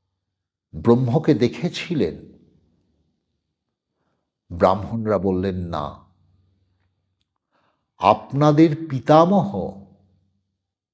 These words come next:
ব্রহ্মকে জানতেন?" ব্রাহ্মণরা বললেন, "সন্দেহ আছে।"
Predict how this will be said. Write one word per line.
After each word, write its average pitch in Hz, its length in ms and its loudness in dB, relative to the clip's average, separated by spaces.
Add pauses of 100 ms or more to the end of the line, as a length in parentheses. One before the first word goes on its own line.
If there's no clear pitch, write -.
(760)
ব্রহ্মকে 123 540 2
জানতেন?" 120 680 -2 (2250)
ব্রাহ্মণরা 110 640 0
বললেন, 110 340 -4
"সন্দেহ 92 680 -6
আছে।" - 380 -12